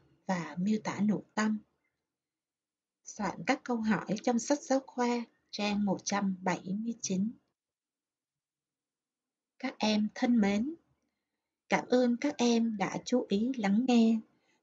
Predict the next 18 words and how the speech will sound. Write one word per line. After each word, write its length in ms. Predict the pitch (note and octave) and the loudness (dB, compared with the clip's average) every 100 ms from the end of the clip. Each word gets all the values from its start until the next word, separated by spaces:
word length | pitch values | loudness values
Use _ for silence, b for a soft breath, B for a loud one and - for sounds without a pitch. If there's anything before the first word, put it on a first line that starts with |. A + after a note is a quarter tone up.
| - | 4
Cô 320 | B3 A#3+ A#3 | 6 8 6
hẹn 280 | G#3+ G#3 F#3 | 4 4 4
gặp 180 | G3+ | 4
lại 160 | G3 F3 | 4 2
các 140 | - D4 | 2 0
em 300 | - B3 A#3+ A#3 - | 0 2 2 -2 -6
trong 200 | - A#3 | 0 2
những 300 | A3+ G3+ F#3+ G#3+ | 4 2 -2 2
tiết 200 | E4 E4 | 2 4
học 180 | A3 F#3 - | 0 0 4
tiếp 140 | D4 D4+ - | 4 4 -2
theo. 400 | A#3+ A3+ A3 G#3+ - _ _ _ _ | -2 0 0 -2 -10 _ _ _ _
Cô 120 | - B3 | 0 2
chúc 140 | - E4 | 4 4
các 140 | E4 E4+ | 2 2
em 280 | B3+ B3+ A#3+ | 2 4 6
luôn 260 | B3 B3+ A#3+ | 6 4 2
khỏe 280 | - F#3 | 0 -2